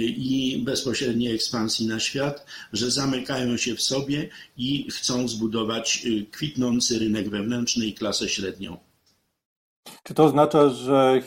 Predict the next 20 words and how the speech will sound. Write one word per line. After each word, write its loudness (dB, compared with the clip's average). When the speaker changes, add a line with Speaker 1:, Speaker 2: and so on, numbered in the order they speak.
Speaker 2:
Chiny 0
rzeczywiście -4
będą, -2
e, -6
kładły -4
dużo -2
mniejszy 0
nacisk -4
na -4
eksport, -8
na -6
inwestycje -6
zagraniczne? -6
Czyli -16
tak -12
zamkną -8
się -14
bardziej -6
w -20
sobie? -12